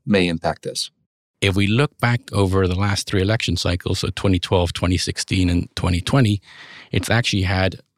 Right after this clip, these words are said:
Speaker 2: de minimis impact on E C M volumes in those years. And in fact, I P O volumes, in terms of number of I P Os per year, in those three years have averaged about a hundred twenty-five I P Os per year,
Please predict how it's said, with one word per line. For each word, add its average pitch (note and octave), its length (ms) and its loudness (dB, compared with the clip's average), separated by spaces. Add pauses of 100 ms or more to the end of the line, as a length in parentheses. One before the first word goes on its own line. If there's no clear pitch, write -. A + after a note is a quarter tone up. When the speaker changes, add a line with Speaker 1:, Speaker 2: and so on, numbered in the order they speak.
(260)
Speaker 2:
de G2+ 140 0
minimis G2 460 2
impact F#2 480 0 (100)
on F2+ 140 2
E F2+ 100 2
C - 180 -2
M F2 140 0
volumes E2 460 0
in F2+ 140 0
those E2 260 0
years. F#2 420 -2 (340)
And F#2+ 140 0
in E2+ 80 2
fact, - 540 -2
I G2 180 0
P F#2+ 240 0
O B2+ 80 4
volumes, F2+ 680 0 (160)
in F#2 100 0
terms F2+ 240 0
of F2+ 80 -2
number F#2 400 2
of F2 120 0
I F2+ 120 0
P - 220 0
Os F2 160 0
per F2+ 260 -4
year, G2 400 2 (480)
in F#2+ 160 0
those G2 280 2
three F#2 280 0
years G2 320 2
have F#2 140 -2
averaged F#2 380 0
about F2+ 200 2
a E2+ 40 0
hundred F2+ 300 0
twenty-five F#2 540 0
I F2+ 160 -2
P F2+ 160 -2
Os F2 140 0
per E2+ 220 -2
year, E2+ 300 -2